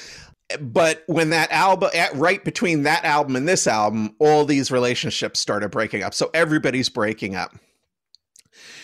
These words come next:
So the other thing that happened here is that it's nineteen seventy-six and there's a lot of drugs. A lot of people are using coke and, and speed and other things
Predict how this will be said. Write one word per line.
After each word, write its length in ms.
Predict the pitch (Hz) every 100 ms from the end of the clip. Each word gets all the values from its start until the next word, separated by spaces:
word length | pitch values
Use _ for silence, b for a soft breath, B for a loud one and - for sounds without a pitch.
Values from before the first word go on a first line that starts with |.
| B B B B
So 420 | - 196 175 165 151
the 100 | 165
other 160 | 208
thing 240 | 208 190 170
that 140 | 143
happened 640 | 143 147 - 147 139 139 -
here 480 | - 143 135 131
is 280 | 139 147 135
that 320 | 143 135 135 -
it's 320 | 151 156 -
nineteen 400 | 156 170 - 170
seventy-six 880 | - 185 156 143 - 220 185 - - -
and 560 | 135 127 131 123 120 - _ _ _ _ -
there's 280 | 139 165 170
a 40 |
lot 320 | 127 127 135
of 120 | 135 131
drugs. 480 | 127 101 87 82
A 40 | -
lot 220 | 120 147
of 60 | -
people 340 | 208 175 214
are 60 | 160
using 400 | 160 127 170 131
coke 460 | - 135 160 -
and, 280 | 127 117 117 123
and 200 | 123 120
speed 440 | - 135 135 135
and 120 | 127
other 200 | 127 127
things 500 | - 131 135 143 -